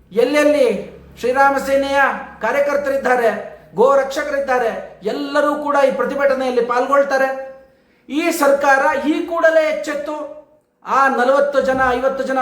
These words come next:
ಗೂಂಡಾಗಳಿಗೆ ಸರಿಯಾದ ಶಿಕ್ಷೆಯನ್ನು ಕೊಡಬೇಕು.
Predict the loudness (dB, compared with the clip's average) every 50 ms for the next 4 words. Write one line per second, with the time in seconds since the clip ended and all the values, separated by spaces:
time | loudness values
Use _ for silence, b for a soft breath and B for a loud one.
0 | -2 -2 -4 -4 -2 0 0 0 2 2 2 2 2 0 0 2 -2 -2 0 0
1 | 0 2 2 0 0 0 -4 -8 -8 -6 -6 -2 -2 -2 -2 -2 -4 -4 -4 0
2 | 2 2 2 2 0 -6 -8 -8 B